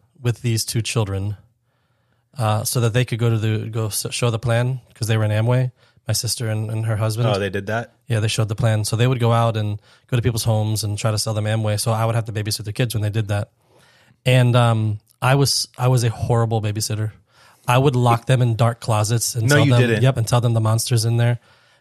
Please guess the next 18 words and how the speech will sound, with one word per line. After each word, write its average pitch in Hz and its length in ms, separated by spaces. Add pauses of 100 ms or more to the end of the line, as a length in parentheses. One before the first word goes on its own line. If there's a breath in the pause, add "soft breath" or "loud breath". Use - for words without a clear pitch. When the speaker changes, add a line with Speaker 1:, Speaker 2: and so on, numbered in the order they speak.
(140 soft breath)
Speaker 1:
Yeah, 175 220
dude. 135 320 (180)
Speaker 2:
What's 151 180
the 185 60
matter 165 300
with 120 160
you, 117 80
man? 123 260 (140)
Speaker 1:
Well, 180 100
I'm 196 140
good 165 260
now. 190 240
I 151 60
don't 170 160
do 156 80
that 151 80
stuff - 180
anymore. 139 600